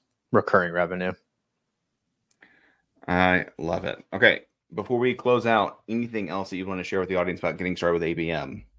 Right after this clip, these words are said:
Speaker 1: Yeah, I think the number one thing is go make your list and really focus in on the problems that they have and know how to talk to them about it. That's the biggest thing, and don't spend a boatload of money on it.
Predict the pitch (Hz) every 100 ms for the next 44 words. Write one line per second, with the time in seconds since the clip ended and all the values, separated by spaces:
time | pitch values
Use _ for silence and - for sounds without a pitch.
0 | _ _ _ _ _ _ 123 127 95 92
1 | 117 113 117 104 117 113 113 110 110 107
2 | 110 117 104 110 104 101 98 101 104 101
3 | 101 107 98 92 110 - - - - -
4 | - 107 104 95 95 101 104 - - 104
5 | 104 - 98 98 95 - 95 95 101 95
6 | 98 92 92 101 104 95 92 95 92 98
7 | 92 - 95 - 95 87 85 87 87 87
8 | - - - - 95 - - - 90 92
9 | 90 - 101 95 98 90 90 95 - 98
10 | 92 95 92 95 90 90 92 90 95 95